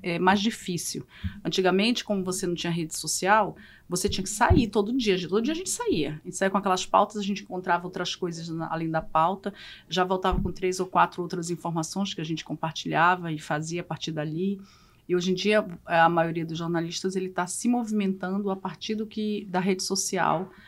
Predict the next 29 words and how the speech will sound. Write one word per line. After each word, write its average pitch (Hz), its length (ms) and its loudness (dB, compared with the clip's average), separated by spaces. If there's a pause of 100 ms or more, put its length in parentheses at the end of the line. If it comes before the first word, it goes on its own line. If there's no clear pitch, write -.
(160)
a - 60 -4
rede 185 200 0
social 185 340 -2
que 185 140 -8
pauta 220 680 0 (100)
o 196 100 -6
jornalismo 190 720 -2 (200)
atual, 170 560 6 (500)
é, 160 300 2
de 160 100 -4
uma 165 120 2
forma 170 240 2
mais 165 200 2
direta 160 500 -2
ou 156 60 -2
indireta, 160 380 -4
o 175 40 -8
que - 140 0
não 294 240 8
é 302 60 8
ruim, 269 380 8
é 247 60 4
outra 226 220 2
forma 233 300 6
de, 208 460 0
de 180 360 -4
informação. 185 680 -2 (500)
Mas, 160 680 8 (360)
é, 156 680 0